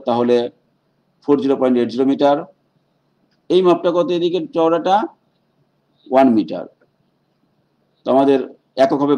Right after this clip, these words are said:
বর্গমিটারে, ফোর জিরো পয়েন্ট এইট জিরো বর্গমিটার। আমরা এখানে, আহ, দেখিয়েছি ওয়ান hundred into ওয়ান hundred twenty centimeter বেজের পরিমাপ। সিসি work,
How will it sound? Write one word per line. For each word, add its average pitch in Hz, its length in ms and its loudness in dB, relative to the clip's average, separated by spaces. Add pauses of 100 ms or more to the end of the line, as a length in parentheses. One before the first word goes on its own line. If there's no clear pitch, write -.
বর্গমিটারে, 151 580 4 (680)
ফোর 139 180 2
জিরো 139 200 2
পয়েন্ট 139 220 0
এইট 127 160 2
জিরো 131 120 0 (120)
বর্গমিটার। 110 540 0 (1500)
আমরা 175 160 0
এখানে, 190 240 0 (100)
আহ, 160 180 4 (120)
দেখিয়েছি 160 420 2 (720)
ওয়ান 135 240 0
hundred 143 420 2
into 127 180 -4
ওয়ান 123 140 -2
hundred 120 220 -2
twenty 113 260 -2
centimeter 101 360 -6 (420)
বেজের 117 340 -2
পরিমাপ। 113 320 -2 (1700)
সিসি 226 420 -4
work, 143 240 6